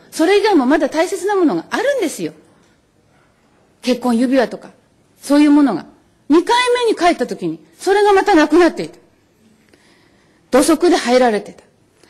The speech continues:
一回目に割られた窓から、今度家畜が入って、中に、まあ、家畜の死体があったり、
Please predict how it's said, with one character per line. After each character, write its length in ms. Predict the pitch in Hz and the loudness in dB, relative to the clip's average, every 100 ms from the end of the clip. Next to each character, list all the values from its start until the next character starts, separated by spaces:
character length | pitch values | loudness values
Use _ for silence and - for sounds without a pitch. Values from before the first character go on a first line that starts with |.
| _ _ | _ _
一 240 | 294 277 | -2 -2
回 240 | - 381 392 | 0 0 2
目 120 | 392 | 2
に 120 | 302 | 2
割 140 | 262 | 2
ら 80 | 294 | 2
れ 100 | 320 | 0
た 380 | 320 311 147 - _ _ - | 0 -2 -2 -10 _ _ -2
窓 300 | 330 349 - | 0 0 -2
か 120 | 277 | 0
ら、 300 | 269 165 - _ _ | 0 -2 -10 _ _
今 160 | 254 262 | -4 -2
度 100 | 233 | -4
家 160 | 247 | -8
畜 240 | 226 - 262 | -12 -4 -2
が 100 | 208 | -2
入 180 | 226 | -4
っ 120 | 220 - | -6 -8
て、 300 | 180 147 - _ _ _ _ _ | -10 -10 -16 _ _ _ _ _
中 260 | 214 - 214 | -8 -4 -6
に、 200 | 170 - - _ _ - _ _ _ _ _ _ _ | -6 -10 -20 _ _ -20 _ _ _ _ _ _ _
ま 120 | 180 | -12
あ、 40 | |
家 160 | 170 180 | -10 -14
畜 260 | - - 165 | -14 -8 -8
の 160 | 143 - _ | -8 -14 _
死 140 | - - | -18 -14
体 200 | 180 165 | -12 -10
が 140 | 160 | -10
あ 40 | |
っ 40 | 208 - | -10 -8
た 100 | 220 | -8
り、 120 | 139 | -8